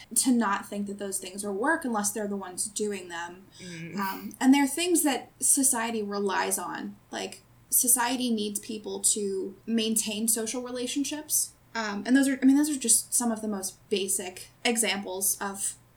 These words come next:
Speaker 1: you know, social reproduction and reproductive labor and things like that. But it also expands to organizing, 'cause I know that,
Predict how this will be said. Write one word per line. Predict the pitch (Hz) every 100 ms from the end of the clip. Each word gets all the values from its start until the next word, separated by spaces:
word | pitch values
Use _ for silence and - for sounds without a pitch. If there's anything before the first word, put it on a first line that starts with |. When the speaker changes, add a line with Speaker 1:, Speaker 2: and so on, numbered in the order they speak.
| _ - -
Speaker 1:
you | 233
know, | 196 202
social | - 190 220
reproduction | - 202 196 202 - 196
and | 190 190 202 - -
reproductive | 214 226 196 214 -
labor | 208 -
and | 220 208
things | - -
like | - -
that. | - - -
But | 269 240 220
it | 233
also | 214 220 214 196 226
expands | 220 208 - 180 180 185
to | - 196 202 -
organizing, | 311 294 226 196 - 185 208 214 - -
'cause | - 262
I | 247
know | 226
that, | 226 214 214